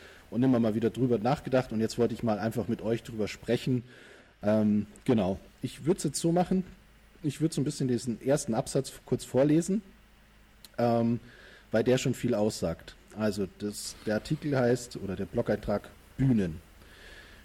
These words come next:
„Über die letzten Jahre hat sich bei mir die Meinung gebildet, dass das Suchen von Öffentlichkeit ein Charaktermakel ist. Die Theorie ist,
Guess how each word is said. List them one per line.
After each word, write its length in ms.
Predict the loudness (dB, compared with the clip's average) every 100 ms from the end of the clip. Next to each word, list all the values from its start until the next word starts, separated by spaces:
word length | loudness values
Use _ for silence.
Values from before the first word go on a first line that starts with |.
| -10
„Über 200 | -2 0
die 100 | 2
letzten 380 | 2 0 -2 2
Jahre 300 | 2 2 0
hat 120 | -2
sich 160 | -6 -2
bei 120 | 0
mir 200 | 2 2
die 100 | 2
Meinung 360 | 0 2 2 0
gebildet, 520 | 0 0 0 -2 -6 -6
dass 200 | -6 -4
das 240 | -6 -6 -2
Suchen 320 | -2 0 -4
von 200 | -4 -4
Öffentlichkeit 1120 | -4 -2 -4 -4 -4 -4 -6 0 2 0 -6 -12
ein 220 | -4 -4 -2
Charaktermakel 1000 | -6 -4 -4 -6 -8 -6 -4 -6 -8 -12 -12
ist. 260 | -14 -20 -20 -20 -20 -20 -10
Die 80 | -8
Theorie 460 | -2 -2 0 0
ist, 320 | 0 -2 -4